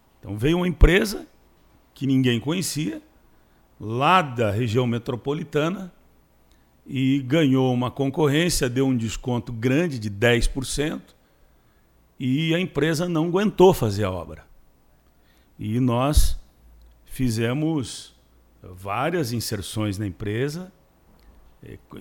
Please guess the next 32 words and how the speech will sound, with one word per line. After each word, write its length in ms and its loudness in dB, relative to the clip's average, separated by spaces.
conversamos 640 -6
sempre 480 2
com 120 2
a 40 0
empresa, 540 -8
cobramos, 680 0
cobramos, 600 -6
cobramos, 640 -8
até 220 -4
que 80 -6
chegou 260 0
um 40 0
momento 440 -2
que 80 -6
eu 80 0
tomei 300 0
a 40 -2
decisão 460 -2
de 80 0
romper 320 0
o 80 2
contrato 460 0
com 60 -4
a 20 -2
empresa. 440 -6
Isso 200 -2
também 300 2
não 140 0
é 40 0
uma 120 0
tarefa 400 -2
simples, 760 -4